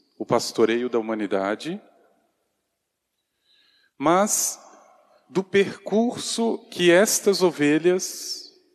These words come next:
não sem riscos, precisam fazer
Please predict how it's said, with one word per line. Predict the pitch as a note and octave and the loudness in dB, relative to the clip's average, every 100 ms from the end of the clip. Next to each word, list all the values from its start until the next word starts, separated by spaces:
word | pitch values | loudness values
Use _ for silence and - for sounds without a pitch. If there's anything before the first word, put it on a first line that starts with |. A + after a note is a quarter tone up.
| _ _ _ _ _ _ _ _ - | _ _ _ _ _ _ _ _ -6
não | B2 E3 F#3+ G#3+ - - _ _ _ _ _ _ _ | 2 2 2 -6 -14 -20 _ _ _ _ _ _ _
sem | - - D3+ D3+ E3 D3 _ _ - | -12 -2 2 2 0 -10 _ _ -12
riscos, | - C3+ C3+ - F#3 G3+ - - - _ _ _ _ _ _ _ _ _ _ _ _ - | -2 -2 -2 -4 -6 -8 -10 -14 -18 _ _ _ _ _ _ _ _ _ _ _ _ -2
precisam | D#3 D#3+ - A3 A#3 A3+ A3 | 0 0 2 4 4 2 -2
fazer | - F3 B2+ C#3 D3+ F3+ | 0 -2 0 0 0 0